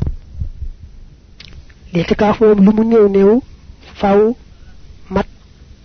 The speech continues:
genn guddi ak benn bëccëg. Mën na ko ëpp nag, lañ ci gën a taamu mooy,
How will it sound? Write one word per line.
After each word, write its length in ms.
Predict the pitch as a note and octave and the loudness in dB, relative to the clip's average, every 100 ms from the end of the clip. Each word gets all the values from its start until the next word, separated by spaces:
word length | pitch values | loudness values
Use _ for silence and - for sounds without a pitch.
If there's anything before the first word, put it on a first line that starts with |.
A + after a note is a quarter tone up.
| - F#3+ | -20 -6
genn 180 | F3+ G#3 | 0 0
guddi 340 | G3+ F#3 G3 C#4 - - - | 2 0 2 0 -4 -20 -18
ak 140 | - - - | -12 -12 -4
benn 380 | F3+ G3+ G#3 C4 - | -2 -2 -4 -10 -6
bëccëg. 280 | G#3+ - F#3+ - - - - - - - - - - - - | -4 -2 -4 -6 -20 -20 -20 -20 -20 -20 -20 -20 -20 -20 -6
Mën 80 | G3 | -2
na 80 | G#3+ | 0
ko 100 | B3+ | 0
ëpp 120 | G#3+ G#3 | 0 0
nag, 120 | G#3+ - - - - - - - - - - - - - - - | -4 -6 -20 -20 -20 -20 -20 -20 -20 -20 -20 -20 -20 -20 -20 -8
lañ 120 | G3+ G#3 | -2 -2
ci 100 | A3+ | 0
gën 140 | A3 | 0
a 60 | G#3 | 0
taamu 320 | G3+ G3 G3 | -2 -2 -2
mooy, 320 | G3 G3 B3 | 0 -2 -2